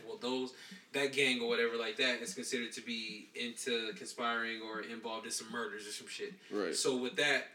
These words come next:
Speaker 1: like,
Speaker 2: But it's not me.
Speaker 1: That's true.
Speaker 2: <laughs>
Speaker 1: But if I can say that you're connected to it, I can say you are in danger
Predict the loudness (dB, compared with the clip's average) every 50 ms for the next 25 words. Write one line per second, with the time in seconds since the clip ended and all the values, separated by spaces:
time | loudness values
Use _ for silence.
0 | -8 -4 -2 -2 -2 -2 -4 -6 0 4 6 6 6 8 6 6 6 6 6 6
1 | 8 8 8 6 6 4 -8 -16 -18 -6 4 6 6 6 6 2 2 4 12 12
2 | 12 12 12 12 12 12 12 12 12 12 12 12 12 12 12 12 10 8 8 10
3 | 10 12 12 12 10 10 6 6 6 6 6 6 6 6 6 2 0 2 4 6
4 | 6 8 6 6 2 2 2 4 6 6 6 6 6 6 6 4 4 2 0 -2
5 | -4 -4 2 4 4 4 4 4 2